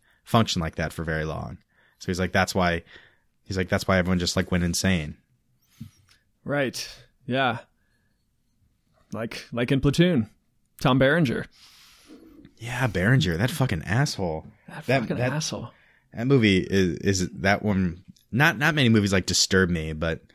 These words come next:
Speaker 1: there's a scene in Platoon that I find to be very disturbing.
Speaker 2: Is it when Berenger turns his gun
Speaker 1: Um,
Speaker 2: on
Speaker 1: it,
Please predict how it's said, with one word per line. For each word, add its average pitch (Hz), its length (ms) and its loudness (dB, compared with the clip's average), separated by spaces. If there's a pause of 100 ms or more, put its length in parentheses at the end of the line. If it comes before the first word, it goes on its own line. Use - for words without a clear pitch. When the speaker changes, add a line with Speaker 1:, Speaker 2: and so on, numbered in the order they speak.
(200)
Speaker 1:
there's 101 160 0
a 98 40 0
scene 117 240 4
in 98 80 2
Platoon 90 420 -2
that 80 140 -6 (100)
I 80 80 -8
find 90 220 0
to - 20 -2
be 82 120 -2
very 85 300 2
disturbing. 78 640 -4 (1300)
Speaker 2:
Is 139 120 0
it 135 80 4
when 120 300 0 (480)
Berenger 123 400 2
turns 120 260 0
his 120 140 0
gun 123 360 0 (600)
Speaker 1:
Um, 113 380 6 (260)
Speaker 2:
on 123 260 0
Speaker 1:
it, 117 40 -4